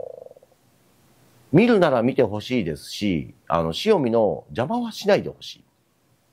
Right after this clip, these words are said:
いんですね。あの、そこだけちょっとね、お伝えをしておきます。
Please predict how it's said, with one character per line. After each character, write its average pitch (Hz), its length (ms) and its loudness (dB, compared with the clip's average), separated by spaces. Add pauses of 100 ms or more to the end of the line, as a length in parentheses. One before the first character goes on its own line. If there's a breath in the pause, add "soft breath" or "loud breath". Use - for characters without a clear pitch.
い 95 60 -2
ん 92 100 2
で 87 120 2
す - 120 -12
ね。 67 200 -8 (300 soft breath)
あ 82 180 0
の、 82 160 0
そ 120 120 -4
こ 151 100 2
だ 92 100 0
け 71 60 -16
ち - 100 -12
ょ 71 40 -6
っ - 20 -16
と 65 100 -14
ね、 67 100 -8
お 71 100 -8
伝 - 260 -6
え 55 60 -6
を 50 260 -12
し - 100 -16
て 62 280 -2
お 62 100 -6
き 57 340 -10
ま 82 140 0
す。 - 120 -16